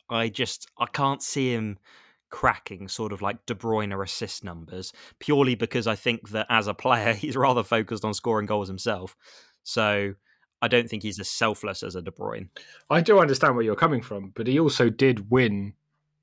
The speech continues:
Speaker 2: the most assists last season.
Speaker 1: <laughs> That is true, yeah.
Speaker 2: Y-, you say he doesn't hit De Bruyne-esque assists, but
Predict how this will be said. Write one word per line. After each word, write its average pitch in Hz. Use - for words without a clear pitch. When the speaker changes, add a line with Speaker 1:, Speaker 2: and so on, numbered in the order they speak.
Speaker 2:
the 123
most 120
assists -
last 92
season. -
Speaker 1:
<laughs> -
That -
is 180
true, 127
yeah. 123
Speaker 2:
Y-, 165
you 202
say 190
he 180
doesn't 156
hit -
De 151
Bruyne-esque 151
assists, 147
but -